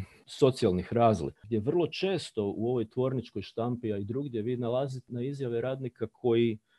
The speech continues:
se u principu bune protiv, kako to često bude formulirano, onih na funkcijama. I sad to su mogle biti i političke funkcije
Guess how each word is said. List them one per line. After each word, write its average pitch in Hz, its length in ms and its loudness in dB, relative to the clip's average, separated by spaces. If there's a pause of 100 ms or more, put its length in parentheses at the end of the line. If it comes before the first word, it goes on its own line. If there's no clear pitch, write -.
(300)
se 107 580 4 (240)
u 110 120 -2
principu 113 560 -2
bune 110 680 2 (120)
protiv, 120 400 0 (500)
kako - 220 -6
to 117 180 0
često 110 360 -4
bude 117 240 -2 (140)
formulirano, 110 600 2
onih 127 380 0
na 95 100 -4
funkcijama. - 800 -4 (440)
I 113 60 -2
sad 139 160 4
to 170 100 2
su 156 140 -2
mogle 151 220 2
biti 135 220 -2
i 107 160 -4
političke 131 540 0
funkcije 113 840 0